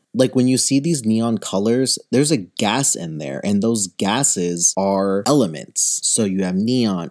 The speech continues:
oxygen, helium, hydrogen, bitch. Like, these are all gases that you have that are heated, and when they're heated, they create a color. So when the light is shining through the planet, think of it as a neon light,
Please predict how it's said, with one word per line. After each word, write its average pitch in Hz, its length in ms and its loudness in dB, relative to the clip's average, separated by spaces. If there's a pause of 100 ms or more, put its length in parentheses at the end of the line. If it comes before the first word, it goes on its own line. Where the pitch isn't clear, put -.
oxygen, 73 920 -6
helium, 131 760 0
hydrogen, 104 520 -2
bitch. 78 200 -6
Like, 87 100 -8
these 110 160 -2
are 120 120 0
all 120 300 0
gases 98 440 -2
that 92 100 -2
you 85 140 -6
have 117 480 -2 (340)
that 110 160 2
are 107 60 2
heated, 113 680 0
and 107 120 -4
when 107 120 -2
they're 107 100 0
heated, 160 460 0
they 110 80 0
create - 540 -4
a - 80 -8
color. - 480 -2 (260)
So 127 560 2
when 117 300 2
the 113 100 2
light 113 260 2
is 110 80 -2
shining 110 300 0
through 107 120 0
the 98 80 -2
planet, 143 600 0
think 131 140 0
of 110 120 2
it 110 120 2
as 90 120 -4
a 98 80 0
neon 104 420 2
light, 117 420 0